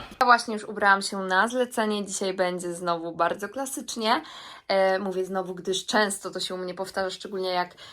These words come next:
wiecie, jest się hostessą na wielu różnych wydarzeniach. Natomiast, e, dzisiaj będzie praca nieco inna. Na pewno o tym zleceniu będę wam opowiadać już niebawem, tuż przed świętami, sądzę, że. E, ale tak, właśnie taki dzisiaj jest klasyczny look. Lecę się malować, szykować dalej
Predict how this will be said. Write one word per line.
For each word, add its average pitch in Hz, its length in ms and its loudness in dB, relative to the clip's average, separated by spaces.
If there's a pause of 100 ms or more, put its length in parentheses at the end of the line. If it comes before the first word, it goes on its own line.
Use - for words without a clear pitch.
(120)
wiecie, 202 180 0
jest 196 240 2
się 208 140 6
hostessą 214 480 0
na 208 160 0
wielu 202 220 0
różnych 202 320 -2
wydarzeniach. 190 540 0 (460)
Natomiast, 330 600 2
e, 277 100 8
dzisiaj 302 180 2
będzie 254 240 2
praca 254 340 0
nieco 220 300 -2
inna. 285 300 4
Na 233 100 4
pewno 233 300 2
o 233 60 0
tym 214 180 -4
zleceniu 214 360 -2
będę 208 180 -4
wam 202 120 0
opowiadać 208 680 -2
już 208 320 -4 (360)
niebawem, 208 640 6 (280)
tuż 247 160 -2
przed - 220 -6
świętami, 202 380 -2
sądzę, 196 360 -8
że. 208 120 -2
E, - 640 -2 (120)
ale 508 460 4
tak, - 340 -2 (220)
właśnie 254 280 -2
taki 220 220 -4
dzisiaj 208 180 -2
jest 202 100 -6
klasyczny 196 520 -6
look. 285 300 0 (100)
Lecę 214 240 4
się 202 140 0
malować, 202 460 6
szykować 185 380 0
dalej 180 440 6